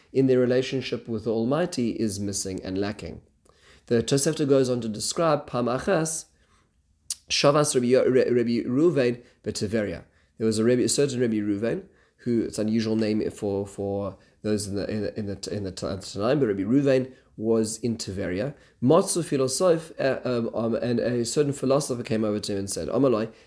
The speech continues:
Ezehu Shanui Sheba Olam." So, Sanui Sheba Olam, who's the most hated or despised in society? Amalai, he responded by saying,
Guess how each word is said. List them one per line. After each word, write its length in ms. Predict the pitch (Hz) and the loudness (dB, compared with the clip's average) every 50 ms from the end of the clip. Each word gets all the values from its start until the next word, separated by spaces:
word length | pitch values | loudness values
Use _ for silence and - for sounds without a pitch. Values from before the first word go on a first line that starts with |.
| _ _ _ - | _ _ _ 0
Ezehu 800 | 135 147 175 196 196 170 180 165 160 151 165 165 156 147 151 - | 4 6 6 6 6 6 4 2 2 0 0 0 2 2 0 -2
Shanui 640 | - - - - 160 147 147 151 156 151 147 - - - - | -4 -6 -6 -2 0 0 2 2 2 0 0 -2 -6 -8 -8
Sheba 340 | - - - 131 113 120 | -6 -2 0 0 2 2
Olam." 380 | 113 - 110 104 95 87 76 - - _ _ _ _ _ _ _ _ _ _ _ _ _ | 0 0 0 0 -2 -4 -8 -10 -16 _ _ _ _ _ _ _ _ _ _ _ _ _
So, 260 | - - - 127 123 120 | -10 -4 2 4 4 4
Sanui 400 | 123 - 156 156 151 147 143 139 | 6 6 6 6 6 6 4 2
Sheba 280 | - 131 123 104 107 | 0 0 0 0 0
Olam, 160 | 101 101 104 | -2 -4 -4
who's 240 | 123 156 175 175 143 | -4 -2 -2 -2 0
the 100 | 147 135 | 0 0
most 260 | 127 127 127 123 - | 0 0 -2 -2 -6
hated 320 | - 135 139 139 135 120 120 | -4 -2 -2 -2 -2 -4 -6
or 40 | 110 | -6
despised 640 | 92 107 104 - - - 135 135 131 127 120 - | -6 -4 -6 -6 -2 0 0 2 2 2 0 0
in 320 | - - 113 113 107 - - | -2 -2 -2 -2 -2 -6 -8
society? 760 | - - 120 - - 110 104 104 101 101 - 78 71 - - _ _ _ _ _ _ _ _ _ _ _ _ _ - | -10 -6 -4 -4 -2 -2 -2 -4 -6 -6 -8 -10 -12 -12 -14 _ _ _ _ _ _ _ _ _ _ _ _ _ 0
Amalai, 500 | 120 123 131 139 165 190 170 156 156 156 | 4 4 6 6 6 6 6 4 4 0
he 180 | 135 135 123 123 | 0 -2 -2 0
responded 540 | 120 120 120 - - 160 170 185 170 143 | 0 -2 -2 -2 0 0 2 2 2 0
by 120 | 131 123 127 | 0 0 0
saying, 400 | 123 - 180 165 131 143 143 | 0 0 2 2 2 2 0